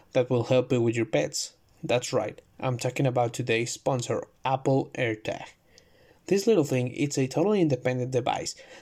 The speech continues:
that can be linked to your phone, which will allow you to track the device within a hundred meters f-, radius from your phone. This means that if you put the AirTag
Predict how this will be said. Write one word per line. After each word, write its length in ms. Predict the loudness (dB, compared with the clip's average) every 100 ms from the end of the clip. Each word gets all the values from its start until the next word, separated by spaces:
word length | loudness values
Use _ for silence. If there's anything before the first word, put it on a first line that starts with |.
| _
that 180 | -4 0
can 160 | -2
be 80 | 0
linked 380 | 2 0 0 -2
to 100 | 0
your 140 | 0
phone, 400 | -2 -4 -4 -6 -18 _ -20 _ 4
which 240 | 4 6
will 180 | 4 6
allow 140 | 4
you 160 | 2 2
to 140 | 0
track 460 | 0 0 0 -4 -6
the 80 | -2
device 520 | 0 2 0 0 -4
within 320 | -4 -2 -2
a 80 | -2
hundred 460 | -2 -2 0 -2 0
meters 560 | 0 0 -2 -4 -8 -8
f-, 140 | -8 -4
radius 460 | 2 2 2 -2 0
from 280 | 0 2
your 120 | 2 0
phone. 380 | 0 -2 -4 -16 _ _ _ _ _ _ -16 -16 -4
This 280 | 0 0 -2 -14 -20 _
means 560 | -6 0 2 2 0 -4 _ _ _ _ _ _ -10
that 400 | 0 0 0 -4
if 420 | -2 -2 -4 0
you 160 | 6 6
put 380 | 6 4 4 2
the 160 | 2
AirTag 460 | 2 2 2 0